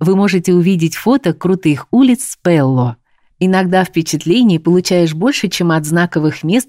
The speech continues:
и знаменитых галерей. И именно в таких местах возникает чувство умиротворения и полного безмятежного счастья.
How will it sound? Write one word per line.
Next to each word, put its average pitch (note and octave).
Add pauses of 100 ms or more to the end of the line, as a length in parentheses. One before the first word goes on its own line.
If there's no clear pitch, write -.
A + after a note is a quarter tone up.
и F3+
знаменитых E3
галерей. D#3 (480)
И F3+
именно E3+
в E3
таких F3+
местах F#3
возникает F3+
чувство G3+
умиротворения F3
и -
полного A3+
безмятежного F3+
счастья. C3